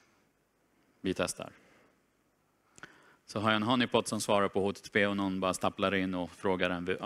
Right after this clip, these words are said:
efter en viss managementsida. Ja, då är det, eller den där tjänsten, om du provar att logga på på det här sättet, det finns en sårbarhet i inloggning, verifiering, whatever. Så sa han,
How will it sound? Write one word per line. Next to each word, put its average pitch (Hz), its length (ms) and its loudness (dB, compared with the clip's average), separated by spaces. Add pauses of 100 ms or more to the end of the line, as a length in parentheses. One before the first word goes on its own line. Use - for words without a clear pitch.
(200)
efter 95 260 -4
en 92 120 -2
viss 92 280 -2
managementsida. 92 880 -2
Ja, 107 80 -6
då 104 120 -4
är 104 220 -2
det, 92 220 -4 (1500)
eller 104 560 4
den 104 180 0
där 107 120 4
tjänsten, 107 580 0
om 98 140 -4
du 95 260 0 (180)
provar 98 280 0
att 98 100 2
logga 98 260 -2
på 101 200 0
på - 100 -10
det 92 60 -2
här 95 120 -4
sättet, 95 520 -4 (880)
det 104 80 -6
finns 95 260 -4
en 98 80 -6
sårbarhet 92 800 2
i 92 300 -4 (380)
inloggning, 90 520 -4
verifiering, 90 560 -4
whatever. 98 420 -6
Så 110 160 -8
sa 143 140 4
han, 135 140 4